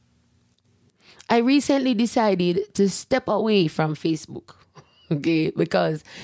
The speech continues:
it was not contributing to my peace. And my consumption of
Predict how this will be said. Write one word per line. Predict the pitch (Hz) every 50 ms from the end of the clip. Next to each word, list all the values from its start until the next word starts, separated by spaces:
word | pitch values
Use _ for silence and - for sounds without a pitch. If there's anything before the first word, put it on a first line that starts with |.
| - - -
it | 220 233 208
was | 185 208 202 190 185
not | 185 185 185 190 202 214 233 226 - - - -
contributing | - 180 190 185 - 175 165 170 - 165 156 151
to | - 156
my | 156 160 - -
peace. | - - - - - 320 - - - - _ _ _ _ _ _ _ _ - - - - - - -
And | 247 269 269 262 254 - _ _ -
my | - 208 208 226 233 247 254
consumption | - - 285 277 - - 277 277 247 - 254 226
of | 220